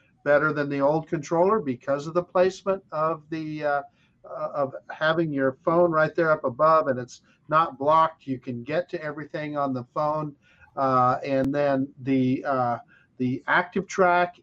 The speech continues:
is extremely accurate on there. And I'm not gonna say that it's as easy to use as the <laughs> Skydio, Ron,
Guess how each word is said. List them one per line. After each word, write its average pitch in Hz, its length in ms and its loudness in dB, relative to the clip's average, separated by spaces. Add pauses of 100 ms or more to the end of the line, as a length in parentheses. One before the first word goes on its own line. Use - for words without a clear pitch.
is 135 520 -4 (260)
extremely 202 1400 -2
accurate 147 560 -2 (340)
on 143 200 4
there. 139 480 4
And 135 440 0
I'm 139 280 -2
not 180 260 2
gonna 196 180 2
say 190 480 2 (360)
that 147 120 2
it's 147 260 0
as 143 320 2
easy 175 340 2
to 175 80 0
use 170 460 6
as 135 180 -4
the 139 100 -2
<laughs> - 0 -
Skydio, 151 840 2
Ron, 131 380 -4